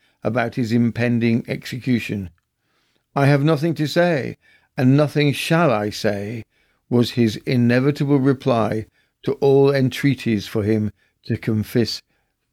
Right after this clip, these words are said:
his crimes. Some thirty thousand people attended Stafford Prison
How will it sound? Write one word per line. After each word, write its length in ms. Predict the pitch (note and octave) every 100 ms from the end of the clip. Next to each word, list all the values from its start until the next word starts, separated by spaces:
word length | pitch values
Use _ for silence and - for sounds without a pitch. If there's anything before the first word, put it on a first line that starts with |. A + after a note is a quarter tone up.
| _
his 200 | - A2+
crimes. 640 | - - F#2 F2 F2 E2+ - _ _ _ _ _ _ _ _ _ _ _ _ _ _ _ _ _ _ _
Some 260 | - D#3+ C3+
thirty 320 | - E3 E3+
thousand 380 | F3+ F3+ E3 D#3+
people 400 | D#3+ D3 A2+ G2+
attended 600 | G2 B2+ A#2 A2+ A2 G2+ - _ _ _
Stafford 580 | - - C3+ A2+ C#3 B2+
Prison 540 | - B2+ G2+ F#2+ F#2